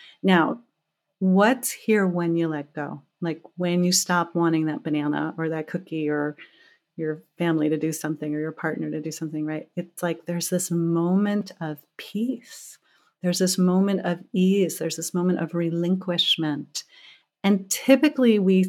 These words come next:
step over it. We ignore it <laughs> because we're too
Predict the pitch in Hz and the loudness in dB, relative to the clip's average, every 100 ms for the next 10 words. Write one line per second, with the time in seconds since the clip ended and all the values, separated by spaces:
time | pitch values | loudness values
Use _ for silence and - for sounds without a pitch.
0 | 190 - - - - _ _ - 233 240 | 0 -4 -6 -8 -18 _ _ 4 6 10
1 | 269 254 202 185 - 208 208 220 233 285 | 8 8 4 2 4 4 6 4 6 6
2 | 254 - 214 233 262 285 269 277 233 240 | 6 4 2 4 6 6 6 8 6 6
3 | 262 247 | 4 2